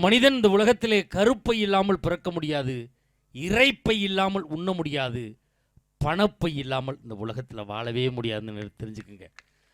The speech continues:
ஆம்பளைகளுக்கெல்லாம் இந்த இடத்துல பாக்கெட்னு ஒண்ணு இருக்கும், இதுக்குள்ள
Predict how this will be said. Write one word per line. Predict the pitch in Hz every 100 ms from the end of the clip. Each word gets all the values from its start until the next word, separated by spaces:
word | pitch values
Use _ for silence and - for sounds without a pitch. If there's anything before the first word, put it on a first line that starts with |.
| - 147
ஆம்பளைகளுக்கெல்லாம் | 240 254 247 233 262
இந்த | 240
இடத்துல | 226 262 -
பாக்கெட்னு | 214 240 262 202 254
ஒண்ணு | 208 185
இருக்கும், | 175 175 _ _ _ _ _ _ _ _ 151
இதுக்குள்ள | 156 175